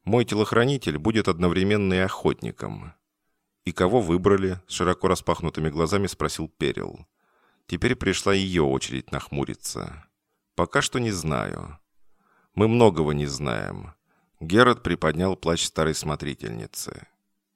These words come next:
Я погляжу, что ещё можно из него выжать. Но будет разумно узнать, не захочет ли конюх, который привёл нашего тёмного незнакомца,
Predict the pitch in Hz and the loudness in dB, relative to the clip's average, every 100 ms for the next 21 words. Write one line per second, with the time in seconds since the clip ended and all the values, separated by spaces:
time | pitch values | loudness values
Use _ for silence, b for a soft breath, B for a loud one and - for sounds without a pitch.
0 | - 113 117 123 131 123 98 - - 92 | -2 0 0 0 0 0 0 0 2 2
1 | - 104 98 90 82 82 80 85 90 85 | 2 2 4 2 2 0 0 0 0 0
2 | 73 57 50 - - b b b - 107 | -4 -6 -12 -16 -20 b b b -4 0
3 | 139 135 110 110 120 117 113 110 98 65 | 2 2 4 4 2 2 0 0 0 -2
4 | - - 87 107 139 113 92 95 - - | -4 -6 0 0 0 -2 -2 -4 -4 0
5 | 120 73 - - 73 85 82 90 92 78 | 0 -2 -6 -8 -2 -2 -2 -2 0 0
6 | 82 - 76 - 80 73 73 76 82 - | 0 -2 -4 -2 -2 -2 -4 -4 -4 -2
7 | 123 107 - - - | -2 -2 -6 -8 -10